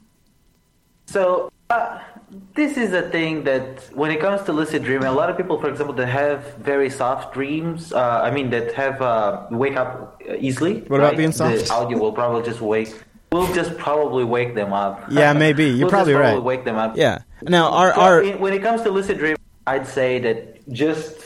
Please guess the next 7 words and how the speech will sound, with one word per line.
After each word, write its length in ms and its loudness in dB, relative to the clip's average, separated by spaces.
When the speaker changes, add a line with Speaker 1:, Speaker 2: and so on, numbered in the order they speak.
Speaker 1:
memorizing, 1000 0
like, 580 -4
d-, 140 0
repeat 340 0
your, 220 -4
this 160 -4
question, 560 -4